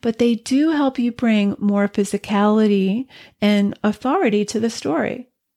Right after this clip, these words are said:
And more importantly, they can give you powerful insight into who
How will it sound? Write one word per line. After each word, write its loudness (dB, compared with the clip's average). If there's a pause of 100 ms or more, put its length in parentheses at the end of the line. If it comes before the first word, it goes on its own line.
(140)
And 0
more 2
importantly, -2 (420)
they 2
can -2
give 2
you 2
powerful 0
insight 0 (240)
into 0
who 0